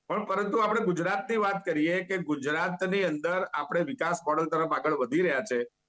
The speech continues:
એની આજે જે ચર્ચાઓ ખૂબ સરસ થઈ <clears throat> અને,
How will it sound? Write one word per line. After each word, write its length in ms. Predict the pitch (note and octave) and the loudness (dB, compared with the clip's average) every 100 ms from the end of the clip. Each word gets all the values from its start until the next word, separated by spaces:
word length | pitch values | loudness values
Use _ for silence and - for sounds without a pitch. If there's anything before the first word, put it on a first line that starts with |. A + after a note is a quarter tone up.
| _ | _
એની 260 | - C#3 F3 | -4 -2 0
આજે 220 | D#3 D#3 | 0 0
જે 120 | E3+ | 0
ચર્ચાઓ 460 | F3 C#3 B2 D#3 D#3+ | 0 -2 -2 0 0
ખૂબ 200 | D#3 D3 | -2 -4
સરસ 280 | - C3+ C#3 E3 | 0 0 0 0
થઈ 280 | D#3+ - - _ _ _ _ | -2 -2 -8 _ _ _ _
<clears throat> 480 | B3+ A3 F3 - - | 0 2 0 -2 -6
અને, 580 | C#3 E3 E3+ D#3 C#3 | -4 -2 0 -2 -2